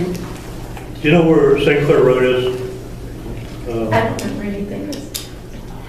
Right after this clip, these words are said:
Speaker 1: um, that was our playground, mountain up there.
Speaker 2: Uh-huh.
Speaker 1: We used to go up there, we'd go over to Gray Run fishing,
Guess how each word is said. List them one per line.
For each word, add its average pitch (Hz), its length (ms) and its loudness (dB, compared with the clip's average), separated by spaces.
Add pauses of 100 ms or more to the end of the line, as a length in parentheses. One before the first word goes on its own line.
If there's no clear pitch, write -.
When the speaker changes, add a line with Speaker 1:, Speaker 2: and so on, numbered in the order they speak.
(1080)
Speaker 1:
um, 123 480 2 (1700)
that 156 180 4
was 160 120 0
our 131 480 4
playground, 117 520 2 (360)
mountain 113 420 2
up - 120 -4
there. - 120 -6
Speaker 2:
Uh-huh. 208 680 -4
Speaker 1:
We 185 80 0
used 123 180 2
to 123 80 0
go 120 320 6
up 120 80 -2
there, 120 320 6
we'd 107 140 2
go 120 160 6
over 117 180 2
to 110 60 2
Gray 123 260 6
Run 117 280 2
fishing, 120 640 2